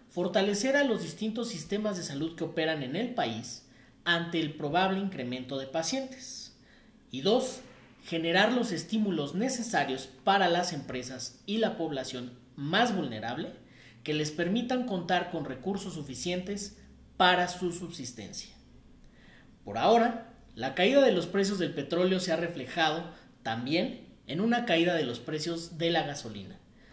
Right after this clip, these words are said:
situación que puede dar un respiro temporal a los bolsillos de las familias mexicanas.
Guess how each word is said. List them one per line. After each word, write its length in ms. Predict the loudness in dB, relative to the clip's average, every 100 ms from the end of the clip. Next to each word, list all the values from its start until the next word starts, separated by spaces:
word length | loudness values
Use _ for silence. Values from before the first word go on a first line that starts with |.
| -20 -12
situación 640 | -8 -4 0 2 2 2
que 100 | 0
puede 280 | 0 2 2
dar 200 | 2 2
un 100 | 0
respiro 500 | -2 -4 -4 -4 -4
temporal 680 | -4 -6 -2 2 0 -2 -8
a 80 | -8
los 180 | -6 -6
bolsillos 520 | -8 -6 -4 -4 -4
de 60 |
las 180 | -6 -8
familias 420 | -10 -10 -8 -6
mexicanas. 720 | -6 -6 0 2 0 -8 -16